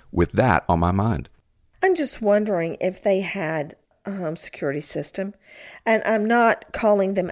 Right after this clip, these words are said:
Speaker 2: out to say, "Why didn't you?" I'm just wondering if they did. I know they did not have home cameras. I don't think they had an alarm system.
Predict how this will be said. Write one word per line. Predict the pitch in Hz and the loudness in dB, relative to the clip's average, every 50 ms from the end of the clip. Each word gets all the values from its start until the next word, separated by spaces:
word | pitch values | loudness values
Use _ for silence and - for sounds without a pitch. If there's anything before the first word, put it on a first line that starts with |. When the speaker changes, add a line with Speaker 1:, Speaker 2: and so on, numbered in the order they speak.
| - - | -2 -2
Speaker 2:
out | 208 208 190 165 165 180 - - - - - _ _ _ _ | 0 0 0 0 0 -2 -4 -6 -10 -16 -16 _ _ _ _
to | - - 180 | -8 -6 -6
say, | - - 233 196 180 180 170 175 170 - - _ _ _ _ _ | -4 0 2 4 4 4 4 4 2 -2 -6 _ _ _ _ _
"Why | 170 180 170 160 160 | -2 2 2 2 2
didn't | 160 160 170 180 160 185 170 | 2 2 2 2 2 0 -4
you?" | 156 151 151 160 202 202 - _ _ _ _ - | -6 -4 -2 -2 -4 -4 -6 _ _ _ _ 0
I'm | 190 202 196 | 0 2 2
just | 233 208 190 - | 0 -2 -2 -2
wondering | 202 170 170 170 190 226 247 226 190 165 165 175 - | -4 0 2 4 4 4 4 2 2 2 2 0 0
if | 147 - - - | -2 -4 -2 -2
they | - 160 160 | -2 -2 -2
did. | 165 - 160 185 240 240 208 - - | 0 2 4 6 8 8 6 6 4
I | - 185 | 0 0
know | 180 175 175 185 254 311 | 0 2 4 4 4 6
they | 277 269 202 | 6 4 4
did | 175 180 165 | 4 2 0
not | 185 180 170 143 180 | 2 2 2 2 0
have | 185 175 151 - | 0 -2 -4 -4
home | 185 175 156 156 151 | -4 -4 -4 -4 -6
cameras. | - - 170 151 151 151 160 - 104 151 - - - _ _ | -6 -4 -4 -2 -2 -4 -6 -8 -8 -8 -8 -12 -14 _ _
I | 180 165 | 2 2
don't | 170 196 214 262 294 285 | 4 6 6 6 6 6
think | - 254 208 | 4 0 2
they | 180 170 180 | 2 2 0
had | 180 196 160 175 | 2 -2 -2 -2
an | 170 | -2
alarm | 170 165 160 156 156 156 156 | -4 -2 0 0 0 0 -2
system. | 160 - - 120 - - - - 123 123 98 78 | -4 -6 -6 -6 -8 -8 -10 -10 -10 -12 -12 -16